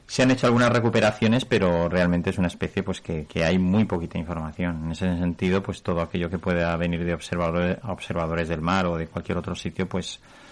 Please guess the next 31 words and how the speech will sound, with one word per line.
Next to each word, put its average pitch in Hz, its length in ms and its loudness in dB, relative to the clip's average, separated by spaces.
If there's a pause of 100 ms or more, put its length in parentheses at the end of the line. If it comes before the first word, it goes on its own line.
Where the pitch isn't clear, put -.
(120)
pues 87 160 -8
para 92 180 2
nosotros 87 320 -2
es 92 100 -6
muy 98 140 2
importante, 82 600 -4
¿no? 98 200 -6 (680)
Luego 107 200 6
existen 117 320 0
otras 110 240 2
especies 107 480 -2
que, 90 360 -2
que 95 120 -6
sabemos 90 500 0
que 85 640 -4
de, 92 280 -8
de 87 140 -6
crustáceos, 95 540 -4
de, 85 220 -6
de 85 100 -8
estos 87 240 -10
que - 80 -8
hemos 90 140 -6
estado 92 240 -4
hablando, 98 400 -2 (580)
que, 113 340 4
eh, 95 400 4 (480)
tienen 101 200 4
una 107 80 6
regulación 101 460 4
pesquera. 80 460 -2